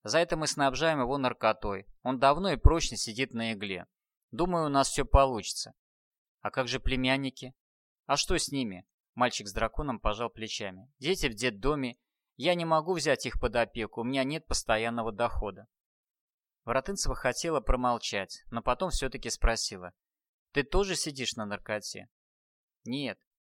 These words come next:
немного», Никита пожал плечами. «Иногда мы с Колей торчим вместе,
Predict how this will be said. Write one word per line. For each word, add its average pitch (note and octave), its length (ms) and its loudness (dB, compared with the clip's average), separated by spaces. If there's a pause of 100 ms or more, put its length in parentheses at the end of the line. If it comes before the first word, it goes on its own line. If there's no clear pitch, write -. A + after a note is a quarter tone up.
(140)
немного», B2+ 560 -4 (280)
Никита A2+ 300 -8
пожал A2 320 0
плечами. G#2 580 -6 (360)
«Иногда E3 320 2
мы E3 100 -2
с - 100 -4
Колей E3+ 240 0
торчим C3+ 520 2
вместе, C3+ 580 -6